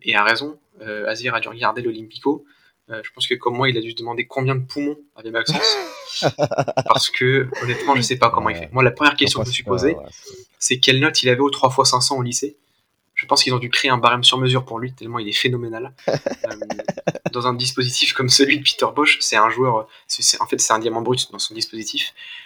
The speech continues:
Speaker 1: Avoir deux, deux milieux de terrain, dont un qui peut faire autant de courses à répétition, avoir a-, avalé autant de terrain, euh, pressé aussi haut, et pour autant avoir une vision de jeu, une qualité de ressortie de balle, et une potentielle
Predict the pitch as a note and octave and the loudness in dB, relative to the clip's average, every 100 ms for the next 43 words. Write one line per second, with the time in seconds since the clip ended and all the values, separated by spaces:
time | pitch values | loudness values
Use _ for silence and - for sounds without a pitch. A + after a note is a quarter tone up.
0 | _ - A#2 A#2+ A#2 B2+ B2+ A#2+ B2 B2 | _ -4 2 2 2 2 2 0 0 0
1 | B2+ B2 C3 C3 A#2+ B2+ B2 G#2+ - - | 0 0 -4 2 4 4 2 -2 -14 -16
2 | C3+ C3 C3+ B2+ A#2 C3 B2+ C3+ C3+ C3 | -2 2 2 0 -8 -8 -8 -6 -6 -4
3 | C#3+ - A#2+ B2 B2 - - C#3+ - - | -4 -4 -8 -10 0 2 4 2 -10 -20
4 | - _ B2 B2+ B2 B2+ B2+ B2+ B2+ B2+ | -20 _ -4 -2 2 0 2 0 2 2
5 | C3 C3 C#3+ - C#3+ C#3 D3 D3 _ - | 0 -2 -8 -4 0 2 0 -6 _ -20
6 | _ _ A2+ - - C#3+ - C#3 C#3+ D3+ | _ _ -18 -2 -2 2 0 2 2 4
7 | D#3 E3 E3 _ _ _ C3+ C3 C3 F3 | 2 0 -2 _ _ _ -18 -10 -4 0
8 | D3 B2 A#2 A#2 C#3 C#3 C3+ C3+ C#3+ B2+ | 0 0 -4 -4 -4 -4 -4 -2 -2 -4
9 | - B2+ C3+ B2+ C3 C#3+ - C3+ C#3+ C#3+ | -6 -6 -6 -6 -2 -2 -4 -6 -4 -2
10 | B2+ - _ _ _ - A#2+ A#2+ B2+ B2+ | -6 -12 _ _ _ -16 -14 -12 -10 -4
11 | - B2+ A#2 | -4 -4 -8